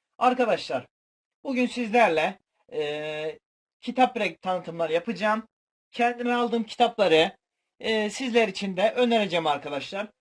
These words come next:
Bu kitapları tüyap Kitap Fuarı'ndan aldım. Bilindiği gibi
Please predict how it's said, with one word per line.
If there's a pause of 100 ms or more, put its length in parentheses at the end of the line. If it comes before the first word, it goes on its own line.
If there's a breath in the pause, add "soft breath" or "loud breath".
(300)
Bu
kitapları (360)
tüyap
Kitap
Fuarı'ndan
aldım. (360)
Bilindiği
gibi